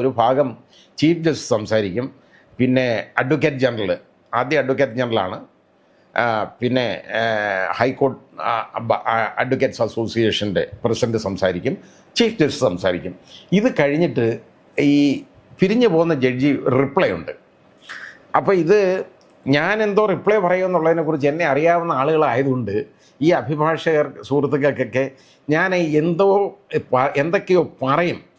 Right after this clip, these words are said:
എന്ന് ഇവർക്കൊരു ധാരണ ഉണ്ടായിരുന്നു. മാത്രമല്ല, എന്നെ ഇട്ട് ഒരുപാട് പൊട്ടം കളിപ്പിക്കുകയൊക്കെ ചെയ്തതല്ലേ. അപ്പോൾ ഇത്, ഇതിനെല്ലാം എതിരെ പിടിച്ചു നിന്ന് അന്തസ്സായിട്ട് ഇറങ്ങി പോവുകയാണ്. അപ്പോൾ ഞാൻ പോയിരുന്നിട്ട് ഞാൻ അതിനകത്ത് അന്ന് കൊ-,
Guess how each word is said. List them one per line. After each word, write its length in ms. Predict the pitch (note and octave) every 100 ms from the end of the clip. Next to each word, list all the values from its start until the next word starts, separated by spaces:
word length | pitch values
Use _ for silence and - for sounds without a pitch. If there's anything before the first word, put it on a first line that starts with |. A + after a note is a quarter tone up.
| C3+
എന്ന് 140 | D3 C#3+
ഇവർക്കൊരു 300 | C#3+ C3+ C3
ധാരണ 180 | A#2 B2+ C3
ഉണ്ടായിരുന്നു. 280 | A#2 A2 B2
മാത്രമല്ല, 380 | C#3 D#3 E3+ D#3+ D#3+
എന്നെ 140 | E3 F3
ഇട്ട് 100 | E3+
ഒരുപാട് 260 | D3 D#3+ D#3
പൊട്ടം 180 | C3+ C3 D#3+
കളിപ്പിക്കുകയൊക്കെ 460 | D3 C3+ D3 C3+ D3
ചെയ്തതല്ലേ. 420 | C3+ D3 A2+ F2 - _ _ _ - - _
അപ്പോൾ 140 | D3+ F#3+ F3
ഇത്, 140 | A3 F#3 D3 D3 _ E3+
ഇതിനെല്ലാം 460 | G3+ G3 D#3+ F3 F3+
എതിരെ 180 | D3+ E3+ -
പിടിച്ചു 240 | D3+ D3 E3
നിന്ന് 200 | C3+ C#3 C3
അന്തസ്സായിട്ട് 540 | C#3 E3 D3+ D#3+ D3 D3
ഇറങ്ങി 220 | A#2+ C3+ D3 -
പോവുകയാണ്. 420 | C#3+ C3 F2+ E2 - _ _ _ _ _ _ _ -
അപ്പോൾ 140 | A3+ G3+
ഞാൻ 200 | F3+ F#3+ G3+ F#3 F3+ - - - - -
പോയിരുന്നിട്ട് 420 | F3+ E3+ E3 D#3+ D#3+ D#3
ഞാൻ 200 | D#3+ E3+ D3+
അതിനകത്ത് 500 | C3+ C#3+ B2 G2 C#3 C#3+ - B2
അന്ന് 240 | C#3+ D#3 D3
കൊ-, 120 | G#2+